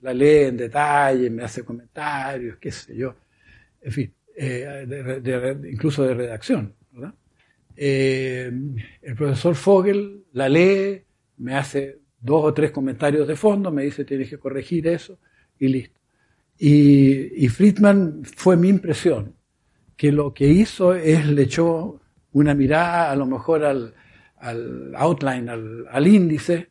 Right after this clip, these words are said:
¿verdad? Y, y me dijo, "Oye, te falta un capítulo transversal", porque yo había escrito la, la historia como se escribe normalmente, ¿verdad? Periodo por periodo.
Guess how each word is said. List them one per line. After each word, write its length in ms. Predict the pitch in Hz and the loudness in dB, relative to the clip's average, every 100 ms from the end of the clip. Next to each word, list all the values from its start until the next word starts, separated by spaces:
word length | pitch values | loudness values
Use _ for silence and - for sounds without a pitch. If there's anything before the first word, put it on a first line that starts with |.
| _ | _
¿verdad? 420 | 131 120 143 202 _ _ _ _ _ | -14 -4 -4 -4 _ _ _ _ _
Y, 360 | 147 170 143 | 2 2 2
y 40 | 143 | 2
me 120 | 147 | 4
dijo, 280 | 170 175 175 | 4 4 2
"Oye, 200 | 165 151 | 2 2
te 120 | 147 | 0
falta 680 | - 180 - 180 170 151 - | -2 -2 0 0 0 -6 -6
un 140 | 143 | -4
capítulo 580 | 147 147 156 151 165 151 | -2 -2 0 0 0 0
transversal", 760 | 147 139 156 131 214 175 113 95 _ | -2 -4 -4 -6 -2 -2 -4 -14 _
porque 180 | 127 127 | -8 -8
yo 80 | 135 160 | -8 -2
había 220 | 139 151 | 2 2
escrito 320 | 147 156 147 | 2 0 2
la, 260 | 143 135 - _ - _ | 2 0 -4 _ -20 _
la 100 | 135 | -2
historia 420 | 131 - 170 175 | 0 4 4 4
como 240 | 147 139 | 2 -4
se 160 | 123 131 | -6 -12
escribe 760 | - 151 151 156 139 123 110 110 | -2 2 4 4 2 0 -8 -14
normalmente, 640 | 139 135 131 147 156 156 | -6 -2 0 2 2 2
¿verdad? 480 | 156 131 139 156 143 | 0 0 0 -2 -2
Periodo 380 | 156 139 156 147 | 0 4 6 4
por 140 | 135 | 0
periodo. 480 | - 143 170 185 196 | 0 2 4 4 0